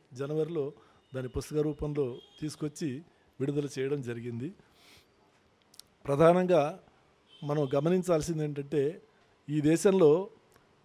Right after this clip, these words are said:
వేదమతము చాలా క్రూరమైనటువంటి విధానాలను అవలంబించింది. ఎందుకంటే వర్ణధర్మాన్ని ప్రవేశపెట్టి జనాన్ని నాలుగు వర్ణాలుగా అంటే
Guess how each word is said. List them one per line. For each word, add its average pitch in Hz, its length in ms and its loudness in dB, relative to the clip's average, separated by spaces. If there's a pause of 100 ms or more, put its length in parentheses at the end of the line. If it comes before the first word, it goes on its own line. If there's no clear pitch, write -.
(120)
వేదమతము 180 800 2 (480)
చాలా 180 280 2
క్రూరమైనటువంటి 185 1160 0 (320)
విధానాలను 180 500 0
అవలంబించింది. 143 720 2 (440)
ఎందుకంటే 185 600 -2 (340)
వర్ణధర్మాన్ని 190 680 2
ప్రవేశపెట్టి 165 880 -2 (840)
జనాన్ని 170 680 2 (640)
నాలుగు 175 300 4
వర్ణాలుగా 170 580 4 (720)
అంటే 185 420 -2